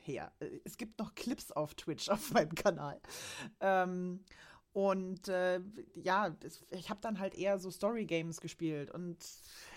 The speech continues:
Sherlock Holmes und Age of Empires und so ein Krams. Und das ist halt zum Zugucken, ist das eher so auf die entspannende Schiene. Und, ähm,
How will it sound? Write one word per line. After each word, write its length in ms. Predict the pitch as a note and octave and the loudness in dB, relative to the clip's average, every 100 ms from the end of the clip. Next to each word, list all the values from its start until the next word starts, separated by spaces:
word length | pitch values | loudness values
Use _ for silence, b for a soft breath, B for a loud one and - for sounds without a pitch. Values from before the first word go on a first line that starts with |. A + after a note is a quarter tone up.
| B | B
Sherlock 360 | - G#3+ G#3 | -2 0 2
Holmes 420 | G#3 G3+ G3 G3 - | 2 2 2 0 -2
und 300 | F#3 F3+ - | -6 -4 0
Age 160 | G3 | 0
of 80 | G#3+ | 2
Empires 580 | F#3+ G#3+ G#3 F3+ E3 D#3 | 2 4 4 4 2 0
und 120 | C3+ | -6
so 100 | D#3 | -4
ein 100 | E3 | -6
Krams. 420 | D3+ D#3 C#3+ G3+ - b b b b | -4 -4 -4 -6 -14 b b b b
Und 100 | E3+ | -8
das 100 | E3 | -6
ist 120 | G3 A#3+ | -4 -4
halt 120 | G#3+ | -4
zum 140 | F3 | -6
Zugucken, 440 | - A3+ D4+ B3+ A3 | -6 -4 -4 -4 -4
ist 100 | A#3 | -4
das 120 | G#3+ | -4
eher 240 | F#3 G#3+ | 0 0
so 200 | G3+ G3 | 0 0
auf 120 | F#3+ | 0
die 100 | - | -2
entspannende 440 | - G3 F3 G3+ - | -4 -2 0 0 -2
Schiene. 400 | - D#3 D3+ - | -4 -4 -4 -6
Und, 400 | D#3+ D#3+ D#3+ - | -6 -8 -10 -6
ähm, 420 | E3 E3 D#3+ D#3+ | -2 -2 -2 -6